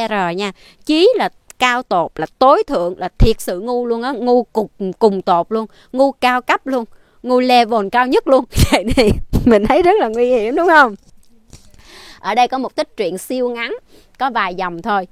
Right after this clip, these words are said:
để nói đến cái người ngu, người trí này. Cô kể cho quý Phật tử nghe. Trong ở đây có hai người ăn trộm. Hai người ăn trộm này là bạn thân với nhau, tức là đi,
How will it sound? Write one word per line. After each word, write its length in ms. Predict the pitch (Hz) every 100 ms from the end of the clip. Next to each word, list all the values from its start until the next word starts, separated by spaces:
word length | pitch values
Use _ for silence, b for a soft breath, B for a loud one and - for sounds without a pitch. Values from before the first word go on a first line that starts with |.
| _
để 180 | 190 175
nói 200 | 220 226
đến 180 | 254 262
cái 140 | 262
người 240 | 254 208 170
ngu, 220 | 202 214
người 160 | 196
trí 220 | 175 202 240
này. 120 | 220
Cô 180 | - 202
kể 240 | - 175
cho 80 | 220
quý 200 | 208 233 262
Phật 160 | 196
tử 140 | 185 165
nghe. 340 | 233 208 180 - -
Trong 300 | 202 196 196
ở 100 | 214
đây 160 | 202
có 240 | 202 196 214
hai 400 | 262 247 240 233
người 260 | 220 185
ăn 200 | - 220
trộm. 260 | 214 170 208 - B B B B
Hai 200 | - 262
người 100 | 277
ăn 160 | 208 226
trộm 200 | 220 180
này 120 | 196
là 100 | 180
bạn 240 | 170 160 214
thân 160 | 233
với 100 | 240
nhau, 360 | 370 233 233 185 _ -
tức 140 | -
là 160 | 247 180
đi, 260 | 254 262